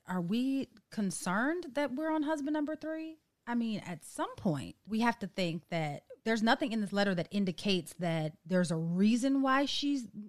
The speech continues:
leaving her husband. It just seems, like you said, like she might just be a little bit bored. And here's the thing. Marriage isn't easy. It never is. Like, it's work. It's another job, right?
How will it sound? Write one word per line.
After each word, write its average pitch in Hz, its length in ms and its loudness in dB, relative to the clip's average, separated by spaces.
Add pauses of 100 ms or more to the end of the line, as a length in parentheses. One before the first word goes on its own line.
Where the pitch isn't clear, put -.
(160)
leaving 262 340 2
her 277 160 4
husband. 285 420 2
It 220 120 2
just 226 200 -2
seems, 233 280 0
like 202 180 2
you 208 100 0
said, 220 220 2
like 170 160 2
she - 140 -4
might 170 260 0
just 185 180 -6
be 190 120 2
a 165 80 4
little 156 200 2
bit 180 220 0
bored. 185 500 0
And 277 140 4
here's 294 240 4
the 277 120 0
thing. 180 380 0 (140)
Marriage 262 300 8
isn't 339 320 4
easy. 208 500 0
It 202 180 0
never 202 580 0
is. 165 500 -4
Like, 170 200 -2
it's 196 140 -2
work. 190 340 4
It's 165 120 0
another 196 280 4
job, 156 380 0
right? 165 320 0